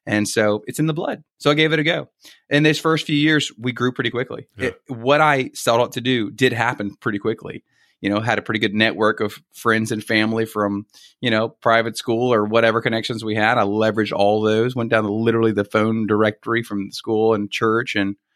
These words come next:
Speaker 1: it worked. Um, no, no profit, but lots of revenue. <laughs> We're growing, we're growing, we're growing. I don't know how to manage. I don't know how to hire. I don't know how to fire.
Speaker 2: Right.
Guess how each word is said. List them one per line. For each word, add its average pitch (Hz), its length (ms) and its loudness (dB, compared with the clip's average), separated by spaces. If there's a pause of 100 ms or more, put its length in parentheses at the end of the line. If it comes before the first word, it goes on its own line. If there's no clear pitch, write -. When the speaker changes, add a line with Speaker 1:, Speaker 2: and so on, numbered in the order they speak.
(240)
Speaker 1:
it 123 80 2
worked. - 420 -4 (540)
Um, 113 520 2 (600)
no, 120 380 2
no 123 220 2
profit, 143 460 0
but 107 180 -4
lots 101 300 -6
of 160 60 -8
revenue. 120 400 -4 (400)
<laughs> - 400 -2
We're 135 120 4
growing, 117 400 2
we're 131 100 2
growing, 107 300 2
we're 139 80 0
growing. 104 260 0
I 110 80 2
don't 110 80 0
know 113 100 0
how 123 60 2
to 113 80 0
manage. 104 320 -2
I 107 80 -6
don't 104 80 -4
know 107 80 0
how 110 60 0
to 117 60 -2
hire. 101 300 -2
I 104 60 -2
don't 101 80 -6
know 101 100 -2
how 98 60 -4
to 110 80 -4
fire. 95 460 -4
Speaker 2:
Right. 95 280 -10